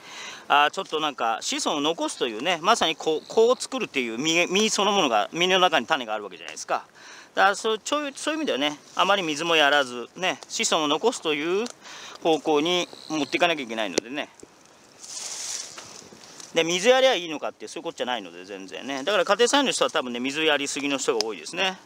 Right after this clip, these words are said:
はい。いろんな、あの、こうやって関東行ったりして、うろうろ行くじゃないですか。で、家庭菜園の人の畑ね、この時期見るんですよ。で、よく地面が濡れてるんですよね。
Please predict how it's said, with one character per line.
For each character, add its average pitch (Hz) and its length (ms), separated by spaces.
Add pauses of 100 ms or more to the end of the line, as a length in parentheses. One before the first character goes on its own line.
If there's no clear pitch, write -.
(120)
は 110 420 (1040)
い。 - 40
い - 40
ろ 185 100
ん 202 40
な、 196 100
あ 190 40
の、 180 360
こ 180 60
う - 40
や 165 40
っ - 20
て 156 260 (160)
関 170 220
東 135 180
行 127 80
っ - 20
た 170 140
り 139 80
し - 80
て、 131 160
う 151 80
ろ 170 120
う - 20
ろ 120 360
行 170 120
く 185 80
じ 160 80
ゃ - 20
な 123 60
い 110 40
で 104 40
す - 100
か。 120 320
で、 160 100
家 214 160
庭 233 140
菜 269 180
園 240 60
の 156 80
人 147 300
の 143 180
畑 127 460
ね、 170 160
こ 160 120
の 185 80
時 180 120
期 147 80
見 165 120
る 143 100
ん 113 40
で 95 80
す - 100
よ。 98 200 (400)
で、 196 100
よ 240 140
く 165 100
地 170 140
面 202 120
が 139 80
濡 131 120
れ 143 100
て 156 100
る 139 80
ん - 40
で - 40
す - 60
よ 98 80
ね。 151 220